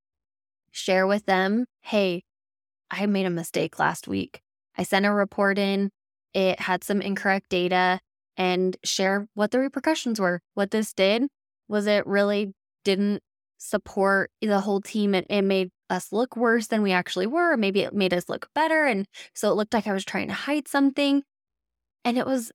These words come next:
it was a formula that I put in incorrectly. And that really sucked when I had to have a conversation with my manager about it and how to fix it going forward. And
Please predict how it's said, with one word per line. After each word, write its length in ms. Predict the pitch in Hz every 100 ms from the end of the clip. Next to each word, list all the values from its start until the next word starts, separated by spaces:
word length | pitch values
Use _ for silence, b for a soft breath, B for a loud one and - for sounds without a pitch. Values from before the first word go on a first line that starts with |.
| -
it 80 | 233
was 140 | 233
a 60 | 220
formula 600 | 214 247 254 208 190 185
that 240 | 180 170 -
I 340 | 180 185 190 - _ _ -
put 120 | 208
in 180 | 220 -
incorrectly. 880 | 226 226 - 214 214 - 202 - 196 _ _ _ -
And 480 | 214 208 208 202 202 _ -
that 160 | 196 202
really 220 | 214 214
sucked 360 | - 214 -
when 140 | 214 196
I 20 |
had 180 | 190 180
to 60 |
have 160 | 185 190
a 60 | 196
conversation 640 | 190 175 190 - 190 208
with 160 | 202 -
my 100 | 196
manager 480 | 185 180 190 208 208
about 300 | 208 208 220
it 160 | 226
and 140 | 202 185
how 140 | 185
to 260 | 180 180 - _ _ _
fix 300 | - 190 -
it 120 | 202
going 280 | 208 190 180
forward. 640 | - 190 190 190 196 202 - _ _ _ _ -
And 380 | 220 208 208